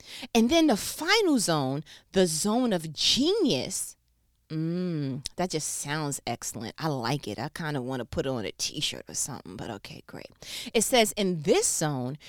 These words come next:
you are capitalized on your natural abilities, which are innate rather than learned.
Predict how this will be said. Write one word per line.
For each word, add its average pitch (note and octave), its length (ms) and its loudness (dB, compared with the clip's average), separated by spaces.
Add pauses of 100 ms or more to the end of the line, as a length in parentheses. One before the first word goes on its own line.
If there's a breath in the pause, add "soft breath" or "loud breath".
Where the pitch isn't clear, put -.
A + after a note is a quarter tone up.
(140 loud breath)
you A#3 220 0
are F3 120 6
capitalized C#4+ 1120 -4
on D#3+ 180 -2
your D3+ 140 0
natural D3+ 540 -2
abilities, D3+ 680 -2
which D#3+ 220 -4
are C#3+ 180 -4
innate D3+ 640 -2
rather E3+ 420 0
than D3 360 -2
learned. C3 480 -2